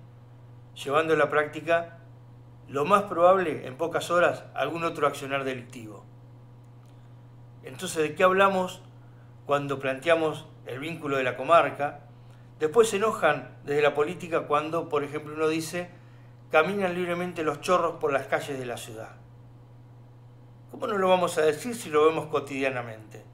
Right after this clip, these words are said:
Esta misma semana te contábamos de un robo en un kiosco en pleno centro de Viedma, a plena luz del día, a media mañana, ¿eh?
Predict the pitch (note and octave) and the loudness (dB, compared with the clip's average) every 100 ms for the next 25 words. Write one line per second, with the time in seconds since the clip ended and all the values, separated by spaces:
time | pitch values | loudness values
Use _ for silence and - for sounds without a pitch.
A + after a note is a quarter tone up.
0 | - - - - - D#3 - E3+ G3+ G#3 | -20 -20 -20 -20 -12 -12 -4 -2 -2 0
1 | G3 F3+ F3+ G3 F#3 E3 D#3 D3+ F3 F3+ | -2 -2 -2 0 0 0 -4 2 6 6
2 | E3+ D3 E3 F#3+ - - - - D#3 F3 | 4 0 -2 -4 -8 -20 -20 -12 -6 -2
3 | F3 F#3+ F#3+ F#3+ G#3 - D3 D#3+ D#3+ G3+ | 2 2 4 0 -2 -8 -10 -10 -4 0
4 | G3 - F3+ D#3 F3 F3+ E3+ - F3 E3 | 0 -2 -6 -4 -6 -4 -4 -4 -8 -4
5 | D3+ D3 F3+ F3+ E3 E3 F3 - - - | -4 -2 -2 -4 -4 -6 -6 -14 -16 -4
6 | - E3+ F3 E3 D#3 D3 C3 C3+ F#3 D3+ | -4 -4 -2 0 0 -4 -6 -6 -2 -2
7 | D3+ D#3+ C#3+ C#3+ F3+ E3+ D#3+ - - - | 0 -2 -2 -2 -2 -2 -4 -12 -20 -20
8 | - - - - - - - - D2+ | -20 -20 -20 -20 -20 -20 -20 -20 -18